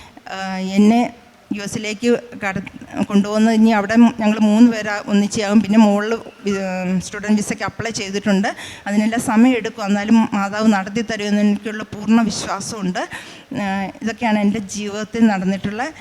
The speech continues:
കാര്യങ്ങൾ. അല്ലാതെ എൻ്റെ, ഉം, അന-, കുടുംബത്തിൽ അനേകർക്ക് വേണ്ടി, ആ, കാര്യങ്ങൾ നടന്നിട്ടുണ്ട്. പക്ഷെ അവരെൻ്റെ കൂടെ ഇല്ലാത്തതുകൊണ്ട്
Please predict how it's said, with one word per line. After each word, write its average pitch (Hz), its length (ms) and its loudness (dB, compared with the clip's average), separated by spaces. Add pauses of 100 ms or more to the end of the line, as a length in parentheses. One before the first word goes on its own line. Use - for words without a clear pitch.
(200)
കാര്യങ്ങൾ. 185 320 0 (200)
അല്ലാതെ 220 320 -2 (260)
എൻ്റെ, 208 160 2
ഉം, 190 480 0 (600)
അന-, 202 360 -2 (100)
കുടുംബത്തിൽ 220 360 -2 (100)
അനേകർക്ക് 214 520 -4
വേണ്ടി, 220 260 -4 (440)
ആ, - 20 -10 (200)
കാര്യങ്ങൾ 214 400 0
നടന്നിട്ടുണ്ട്. 196 460 0
പക്ഷെ 208 200 -4
അവരെൻ്റെ 202 360 -2
കൂടെ 202 180 -10
ഇല്ലാത്തതുകൊണ്ട് 208 420 0